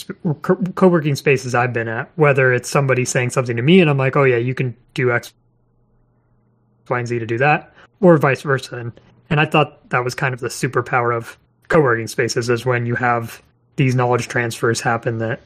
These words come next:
that are between organizations. Um, and so, I d-, yeah, I think because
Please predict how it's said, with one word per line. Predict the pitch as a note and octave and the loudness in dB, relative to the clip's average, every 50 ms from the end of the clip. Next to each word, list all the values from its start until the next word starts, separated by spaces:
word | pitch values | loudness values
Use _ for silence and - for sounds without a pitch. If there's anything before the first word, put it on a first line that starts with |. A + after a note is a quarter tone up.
| _ _ _ _ _ _ _ | _ _ _ _ _ _ _
that | D3 B2 | 0 0
are | A#2 A#2 A#2 A2+ A2 | 2 2 2 0 0
between | - - - - - - E3 D3+ | -2 -2 -4 -2 2 2 2 4
organizations. | C#3 C3 C3 B2+ B2 A#2+ A#2 A2 A#2 B2 B2+ B2 - - A#2+ A#2+ B2+ - - - _ - _ _ _ _ _ _ _ _ _ _ _ | 4 4 2 2 0 -2 -2 0 0 0 0 0 0 -6 -8 -8 -10 -10 -12 -18 _ -20 _ _ _ _ _ _ _ _ _ _ _
Um, | C3+ B2 A#2 A#2 A#2 A#2 A#2+ A#2+ A#2+ - _ _ _ _ _ _ _ _ _ _ _ _ _ _ _ _ _ _ _ _ _ _ | -4 -2 0 0 -2 -4 -6 -8 -12 -14 _ _ _ _ _ _ _ _ _ _ _ _ _ _ _ _ _ _ _ _ _ _
and | G3 D3 B2+ B2 | -2 -2 -2 0
so, | - - C3+ B2 A#2+ A#2 A#2 A#2 - - _ _ _ _ _ _ _ _ _ _ _ _ _ _ _ _ _ _ _ | 2 2 2 2 2 2 0 -2 -4 -8 _ _ _ _ _ _ _ _ _ _ _ _ _ _ _ _ _ _ _
I | - D#3 E3+ F#3+ | 0 2 2 2
d-, | G3+ - - A#3 | 2 0 -2 -2
yeah, | A#3 F3 F3 E3+ D#3 C#3+ C3 C3 D3 - | 2 4 6 6 6 4 2 0 0 0
I | E3 F3+ | 0 0
think | - - A#3+ A#3 A3 - - - - - _ _ _ _ _ _ _ _ _ _ _ _ _ _ _ _ _ _ _ _ _ | 0 0 0 0 0 -2 -6 -10 -18 -20 _ _ _ _ _ _ _ _ _ _ _ _ _ _ _ _ _ _ _ _ _
because | F3 E3 - - - - - E3+ E3 E3 D#3+ D#3+ D3+ C#3 - - - | 4 4 4 2 -4 -2 2 2 4 4 4 4 2 2 -2 -10 -14